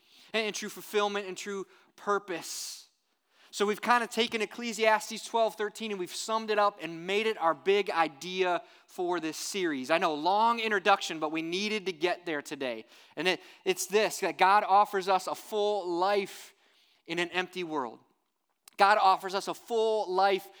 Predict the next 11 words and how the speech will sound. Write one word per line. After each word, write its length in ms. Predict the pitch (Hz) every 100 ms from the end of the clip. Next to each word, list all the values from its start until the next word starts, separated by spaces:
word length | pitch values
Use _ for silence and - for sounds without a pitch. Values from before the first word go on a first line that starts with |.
| -
i-, 40 | 185
in 260 | 190 190
an 120 | 170 160 175
empty 600 | 202 196 208 196 190 - _ _ _ _ _ _ _ _ 147
world. 400 | 165 151 117 - _ _ _ _ _ _ _ _ _ _ _ _ _ _ -
And 60 |
you 40 | 208
might 140 | 220
be 80 | 208
thinking, 260 | 220 202
"Well, 340 | 175 160 139